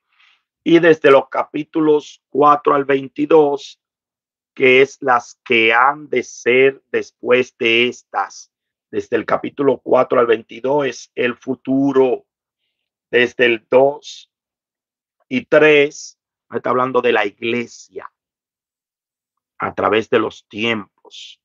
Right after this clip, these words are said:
El capítulo uno es de lo que Juan vio, el pasado, ya lo vio. Las siete estrellas son los ángeles de las siete iglesias y los siete candeleros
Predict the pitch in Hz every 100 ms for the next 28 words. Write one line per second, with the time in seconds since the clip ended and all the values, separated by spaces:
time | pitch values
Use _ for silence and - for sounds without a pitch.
0 | _ _ _ _ _ - - - - 131
1 | 120 131 - 123 113 107 - - 107 113
2 | 113 110 113 113 104 - - - 113 110
3 | 104 - 101 117 - 107 117 113 - _
4 | _ _ _ _ _ _ _ _ _ _
5 | _ - - - 127 131 131 120 131 135
6 | 135 127 - 127 127 127 - _ _ _
7 | _ _ - 117 101 - - 135 135 131
8 | 123 113 107 - - 123 123 - 120 113
9 | 123 127 127 - 113 107 - - _ 120
10 | 110 - 120 123 131 123 120 117 117 131
11 | 131